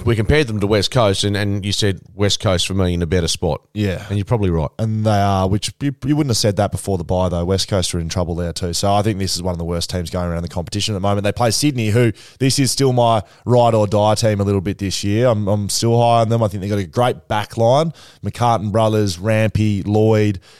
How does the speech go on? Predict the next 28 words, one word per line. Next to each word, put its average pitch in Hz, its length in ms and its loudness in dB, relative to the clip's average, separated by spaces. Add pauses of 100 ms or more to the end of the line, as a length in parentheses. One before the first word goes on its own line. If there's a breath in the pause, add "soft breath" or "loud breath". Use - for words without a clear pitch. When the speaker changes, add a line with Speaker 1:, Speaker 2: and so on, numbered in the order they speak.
(140 soft breath)
Speaker 2:
Uh, - 140 -2
they 131 220 2
can 135 180 0
build 117 320 4
a, 98 340 2
a, 107 160 0 (140)
a, 113 240 -2
a 123 80 0
mount 139 300 2
of 113 80 0
the 117 40 -2
premiership. 160 480 0
I, 135 260 4
I - 20 2
think 147 160 0
they 156 100 2
can 127 180 0
really 135 280 4
challenge 120 340 2
for 127 100 0
a 113 60 2
premiership 113 420 0
this 107 200 -2
year. 117 160 2
Their 117 140 4
best 123 360 0
is 107 140 -4
good. 139 340 4